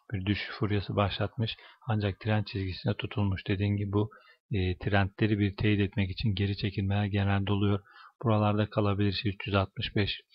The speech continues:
üstünde kalabilirse tekrardan dört yüz yirmi yedi aşmak isteyecektir. Yani kısa da hedefi dört yüz yirmi yedi seviyesi. Bunun üstü pozitif arkadaşlar. Tekrardan dört yüz seksen, beş yüz otuz yedi seviyesi hedef fiyat olacaktır.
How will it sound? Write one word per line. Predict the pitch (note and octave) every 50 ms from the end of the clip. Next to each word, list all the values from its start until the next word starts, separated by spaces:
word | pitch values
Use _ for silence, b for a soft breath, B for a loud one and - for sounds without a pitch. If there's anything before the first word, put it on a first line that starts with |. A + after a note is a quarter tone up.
| B B B B - -
üstünde | A2 - - - G#2+ F#2+ F#2+ F#2+
kalabilirse | - - A2 G#2 G2+ F#2+ F#2 F#2 F#2 F2+ A2+ G#2
tekrardan | - G#2+ G2+ F2+ G2 F#2+ F2+ G2 G#2+ G#2 F#2+
dört | F#2 F#2+ F#2 - - -
yüz | G2+ F#2+
yirmi | G2+ G2+ G2 G2 G2
yedi | F#2 F#2 G2+ A2 A2 B B B B B B -
aşmak | G2+ F#2 - - - G#2+ G2+ - -
isteyecektir. | - C#4 G#3 C3 - - - G2 F2 F#2 F#2 F2+ - - A2
Yani | G2+ G2+ F#2+ F#2 E2+
kısa | - - - - A2 G2
da | G2+
hedefi | G2 F#2 F#2+ F#2 - - A#2+ A2 - B B B B _ -
dört | - G2 F#2 - -
yüz | A2 G2 G2
yirmi | G2+ G2+ G2 G#2 G#2 G#2+
yedi | G#2 G#2 G#2
seviyesi. | - - A2 F#2+ F#2 F#2+ F2+ - B2 A#2 - B B B B B -
Bunun | B2 A#2 A#2
üstü | A#2 A2 - - A#2+
pozitif | - - A2+ G2+ G2+ - - - -
arkadaşlar. | G#2+ G2+ F#2+ - G2 F#2 G2 F#2 - - -
Tekrardan | - - A2 G2+ - - F#2+ F#2+ G2 F#2+ F#2
dört | F2+ F#2+ F#2+ - -
yüz | - -
seksen, | - G2+ F#2+ - - - A2+ A2 - B B B B B B _ -
beş | G#2+ G2 -
yüz | - - - -
otuz | G#2 - - G2 F#2+
yedi | G2+ G2 F#2
seviyesi | - - A2 G2 F#2 F#2 F#2 - - A#2+ G#2+ F#2+
hedef | F#2 G#2 G2 G2 F#2+ F2+
fiyat | - - F2+ F2+ G#2 - - -
olacaktır. | G#2 G2 F#2 G2 F#2+ F#2+ F2+ - - - A2 -